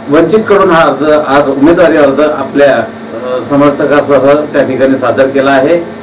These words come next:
अर्ज भरला आहे. अ, डॉक्टर साळुंखे यांना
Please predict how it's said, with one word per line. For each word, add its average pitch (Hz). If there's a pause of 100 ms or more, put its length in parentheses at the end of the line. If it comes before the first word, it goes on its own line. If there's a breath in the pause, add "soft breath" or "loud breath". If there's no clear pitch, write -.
(140)
अर्ज 117
भरला 117
आहे. - (1040)
अ, 147
डॉक्टर 160
साळुंखे 180
यांना 311